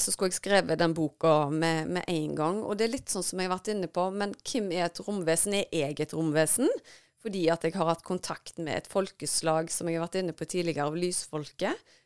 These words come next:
hvor jeg kjente meg veldig hjemme. Men jeg vil lande på konklusjonen at det spiller ingen rolle for meg hvor Aurora befinner seg, eller hvor hun kommer fra. Så lenge hun bidrar til noe positivt i meg, da, og bidrar til den positive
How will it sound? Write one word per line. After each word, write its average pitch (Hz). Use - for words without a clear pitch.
hvor 185
jeg 180
kjente 214
meg 160
veldig 175
hjemme. 170
Men 240
jeg 233
vil 254
lande 294
på 185
konklusjonen 185
at -
det 208
spiller 269
ingen 185
rolle 233
for 190
meg 196
hvor 180
Aurora 185
befinner 208
seg, 160
eller 165
hvor 185
hun 190
kommer 285
fra. 165
Så -
lenge 233
hun 196
bidrar 202
til 175
noe 185
positivt -
i 190
meg, 233
da, 208
og 185
bidrar 208
til 185
den 170
positive 170